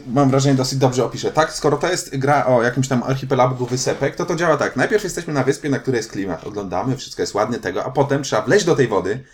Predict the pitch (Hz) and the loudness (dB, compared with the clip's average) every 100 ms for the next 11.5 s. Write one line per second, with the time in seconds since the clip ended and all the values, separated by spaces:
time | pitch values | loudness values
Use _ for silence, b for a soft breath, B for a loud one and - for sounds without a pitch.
0 | b 107 113 123 90 120 B B 135 - | b -2 2 4 2 -6 B B -4 0
1 | 160 175 117 127 - 135 127 123 - 208 | 4 4 4 0 0 0 0 -2 -2 -2
2 | 196 175 160 143 139 - - 147 143 135 | 0 -2 -2 0 2 0 -4 -2 0 0
3 | - 160 147 120 113 131 135 131 120 123 | 0 -2 0 0 2 0 0 0 0 -2
4 | 117 110 110 113 101 92 92 - 85 82 | -2 -2 -4 -2 -4 -4 -6 -6 -8 -10
5 | b b 139 165 B B - 180 170 151 | b b 0 0 B B 2 4 4 2
6 | 151 135 123 120 113 107 107 90 71 69 | 4 2 4 2 0 0 0 0 -2 -2
7 | 147 160 87 - 113 - - - 156 196 | -2 -2 -4 -8 -10 -10 -14 -2 0 0
8 | - 165 117 123 135 - 123 117 117 113 | 0 2 4 2 -2 0 2 2 0 -2
9 | 110 113 - 131 131 - 117 107 107 107 | -4 -6 -4 -4 -2 0 0 0 -4 -4
10 | 107 101 104 - 101 104 101 107 101 95 | -4 -6 -6 -6 -6 -6 -6 -4 -6 -6
11 | 101 98 98 95 95 | -4 -2 0 0 -4